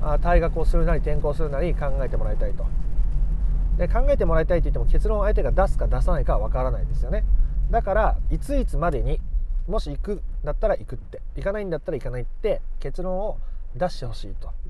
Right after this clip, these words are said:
そうしないと留年が決まってしまうし、次の学費を納めるタイミングがやってくるので、難しいということを子供に伝えることですね。で、言語的なコミュニケーションが取れない。つまり、えー、例えば部屋の前に立って子供に話しかけても応答すらない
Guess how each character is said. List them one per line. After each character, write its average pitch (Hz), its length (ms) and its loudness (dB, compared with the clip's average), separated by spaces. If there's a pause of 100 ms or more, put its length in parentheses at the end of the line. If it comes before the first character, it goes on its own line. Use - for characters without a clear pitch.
そ - 160 -4
う 214 40 -2
し 214 100 -6
な 220 80 -4
い 208 60 -6
と 123 80 -6
留 147 180 -6
年 156 100 -6
が 147 80 -6
決 - 140 -8
ま 143 80 -6
っ 143 40 -6
て 151 120 -8
し 135 100 -8
ま 127 80 -8
う 120 60 -8
し、 - 260 -8 (400)
次 185 200 -10
の 147 100 -6
学 117 200 -6
費 143 140 -6
を 135 60 -4
納 135 200 -6
め 120 80 -8
る - 60 -10
タ 131 180 -8
イ 175 40 -6
ミ 185 80 -8
ン 180 60 -8
グ 156 60 -8
が 113 80 -8
や 117 120 -6
っ - 40 -8
て - 140 -10
く 233 100 -8
る 226 80 -6
の 202 120 -8
で、 233 200 -2 (380)
難 156 300 -6
し 202 120 -10
い 170 40 -8
と 185 60 -6
い - 20 -4
う - 20 -4
こ 196 80 -6
と 214 60 -2
を 180 40 -4
子 139 140 -6
供 170 160 -6
に 156 80 -8
伝 - 160 -14
え 151 40 -4
る 147 80 -8
こ 147 100 -10
と - 80 -10
で - 80 -16
す - 100 -12
ね。 185 140 -8 (300)
で、 190 200 -2 (300)
言 202 260 -6
語 233 100 -4
的 226 200 -6
な 220 100 -8
コ - 100 -10
ミ 202 80 -8
ュ 208 40 -8
ニ 208 80 -10
ケ 214 140 -4
ー - 20 -6
シ - 100 -8
ョ - 40 -8
ン - 20 -8
が 113 80 -8
取 135 160 -6
れ 156 40 -4
な 131 100 -8
い。 - 40 -16 (260)
つ - 80 -10
ま 170 80 -6
り、 165 200 -6 (420)
え 117 140 -10
ー、 - 20 -8
例 139 140 -6
え - 20 -4
ば 131 80 -4
部 117 100 -8
屋 160 100 -4
の 165 100 -6
前 160 160 -6
に - 20 -10
立 135 100 -8
っ 131 40 -8
て 127 120 -12
子 110 120 -10
供 135 120 -8
に 139 60 -10
話 143 240 -8
し - 40 -12
か 165 100 -8
け 127 100 -12
て 123 100 -10
も 147 220 -8
応 160 180 -4
答 185 160 -4
す - 80 -8
ら 131 100 -6
な 139 160 -6
い - 80 -12